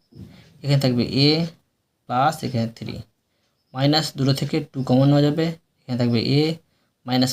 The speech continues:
মাইনাস প্লাস, আর এখানে বসবে থ্রি। এখন দেখো এ প্লাস থ্রি, এ প্লাস থ্রি মিলে যাচ্ছে, তো এ প্লাস থ্রি আর এ মাইনাস টুটা বসে নিলাম।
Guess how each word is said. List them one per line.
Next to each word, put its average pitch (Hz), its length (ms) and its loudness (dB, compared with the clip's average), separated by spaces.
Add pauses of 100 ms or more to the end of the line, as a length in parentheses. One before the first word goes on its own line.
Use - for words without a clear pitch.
মাইনাস 143 280 2 (760)
প্লাস, 151 300 2 (260)
আর - 120 -10
এখানে 120 240 0
বসবে 117 200 -4 (120)
থ্রি। 92 160 -6 (1400)
এখন 135 180 -2 (100)
দেখো 156 180 2 (280)
এ 131 40 0 (120)
প্লাস 123 200 0 (100)
থ্রি, 156 140 -2 (180)
এ - 20 0 (100)
প্লাস 113 160 2 (100)
থ্রি - 200 -2
মিলে 131 160 4
যাচ্ছে, 139 240 0 (120)
তো - 40 -10 (120)
এ - 20 -2 (120)
প্লাস 107 280 -4
থ্রি 151 180 -4 (1160)
আর 107 140 -8 (260)
এ - 20 -2 (120)
মাইনাস 120 280 2 (100)
টুটা 131 240 0 (280)
বসে - 220 -6
নিলাম। - 200 -10